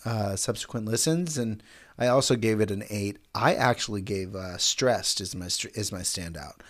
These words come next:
Um, but it, it's, it, like you said, man, it's, it's an authentic album. It feels very just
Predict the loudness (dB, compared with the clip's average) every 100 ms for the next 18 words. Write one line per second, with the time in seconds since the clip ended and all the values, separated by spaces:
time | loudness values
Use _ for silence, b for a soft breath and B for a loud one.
0 | B B B -4 -2 0 -2 -6 -12 _
1 | _ 2 2 0 -2 0 0 0 _ -12
2 | -8 -8 -10 _ _ -14 B B B 2
3 | 2 0 0 0 -2 -6 -6 -6 -6 -6
4 | -6 -4 -4 -4 -6 -6 -6 -6 -6 -6
5 | -12 -20 B B B B -4 0 0 0
6 | -4 -6 0 2 2 0 -2 -6 _ _
7 | b b b b _ -8 0 2 2 0
8 | -2 -6